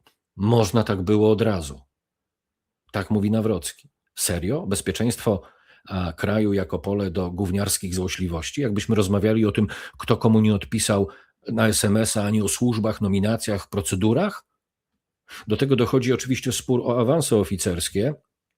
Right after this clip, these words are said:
Warto przypomnieć, że premier informował przecież, że Nawrocki zablokował wnioski o awanse. To było sto trzydzieści sześć nominacji przyszłych oficerów S K W i A B W. A pałac odpowiada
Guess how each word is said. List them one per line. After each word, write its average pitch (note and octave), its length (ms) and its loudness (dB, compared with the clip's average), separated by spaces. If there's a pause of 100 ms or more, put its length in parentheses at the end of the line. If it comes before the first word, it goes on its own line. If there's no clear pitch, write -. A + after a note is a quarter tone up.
(280)
Warto A2+ 300 0
przypomnieć, G#2 480 0
że F#2+ 100 -4
premier G2+ 320 -2
informował G2 680 -4
przecież, G2 440 -6
że F2+ 360 -2 (400)
Nawrocki F2 440 -4
zablokował F#2+ 480 -2
wnioski F#2 400 -2
o F2+ 100 0
awanse. F2 440 -4
To F2+ 100 -8
było F#2 280 0
sto - 300 -2
trzydzieści G#2 580 -6
sześć - 480 -4 (280)
nominacji F#2+ 560 0
przyszłych G2+ 520 0 (340)
oficerów G2 560 -2
S A2 120 -2
K F#2 140 0
W F2 160 2
i F2 120 0
A E2+ 140 2
B F2 120 0
W. D#2+ 140 -2
A A2+ 80 2
pałac B3+ 300 4
odpowiada C3 460 6